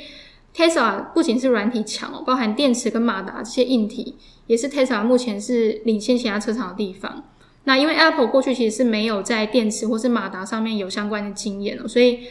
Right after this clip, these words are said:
这应该是这两家公司目前主要在电动车上面发展应该会有一个主要的差异。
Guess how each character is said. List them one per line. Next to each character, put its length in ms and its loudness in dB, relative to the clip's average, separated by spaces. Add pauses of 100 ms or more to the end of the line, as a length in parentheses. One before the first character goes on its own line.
(240)
这 160 4
应 80 2
该 100 2
是 200 -2
这 100 4
两 180 -2
家 640 -2
公 180 2
司 180 2
目 140 6
前 240 -6
主 100 -4
要 160 -2
在 100 -2
电 140 2
动 100 -2
车 160 -4
上 140 -2
面 140 -2
发 180 -2
展 180 -8
应 80 -2
该 160 -4
会 140 -4
有 80 -4
一 60 -6
个 100 -4
主 160 -10
要 120 -10
的 60 -10
差 300 -14
异。 180 -14